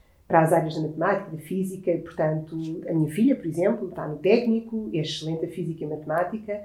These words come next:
portanto, isso não é, isso não pode nunca ser uma questão de género, não é? Nunca. Portanto, essas questões são,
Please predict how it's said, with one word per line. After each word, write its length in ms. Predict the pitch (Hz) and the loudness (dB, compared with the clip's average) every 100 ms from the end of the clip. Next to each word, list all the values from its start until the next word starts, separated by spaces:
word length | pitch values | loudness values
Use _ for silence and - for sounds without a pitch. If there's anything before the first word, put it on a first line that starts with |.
| - _ | -14 _
portanto, 360 | - - - 185 | 2 6 6 4
isso 180 | - 190 | -2 0
não 180 | 180 175 | 4 6
é, 340 | 185 190 196 190 | 6 4 0 -4
isso 280 | - - | -6 2
não 200 | 190 185 - | 4 4 8
pode 340 | 202 202 196 | 12 12 8
nunca 240 | 202 214 | 0 0
ser 160 | 214 190 | -2 -2
uma 120 | 190 | -4
questão 260 | 143 - 156 | -4 -4 -4
de 80 | 139 | -6
género, 180 | 139 - | -12 -12
não 140 | 143 147 | -14 -14
é? 80 | - - - - | -16 -20 -14 -2
Nunca. 400 | 190 202 165 147 | 8 10 10 4
Portanto, 340 | - - 156 | -6 -6 -4
essas 240 | 160 - - | -4 -4 -6
questões 500 | - - 175 190 190 | -6 -2 0 -2 -2
são, 360 | 175 170 170 | -2 -2 -6